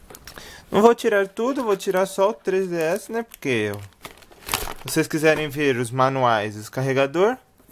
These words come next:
a unbox desse aqui, que é a mesma coisa, é a mesma coisa, estará na descrição. Aqui tá ele.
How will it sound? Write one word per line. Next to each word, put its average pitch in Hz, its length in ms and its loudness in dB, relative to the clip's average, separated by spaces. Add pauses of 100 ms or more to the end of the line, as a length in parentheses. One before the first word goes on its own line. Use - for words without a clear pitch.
(800)
a 143 100 4
unbox 143 440 2
desse 147 260 -6
aqui, 135 380 -6 (420)
que 131 100 2
é 127 40 6
a 127 80 6
mesma 226 420 0
coisa, 104 360 -6
é 101 40 -8
a 107 60 -10
mesma 180 480 0
coisa, 180 500 -2 (400)
estará 135 340 4
na 143 120 2
descrição. 147 560 -4 (2250)
Aqui 147 240 -2
tá 156 220 4
ele. 202 260 2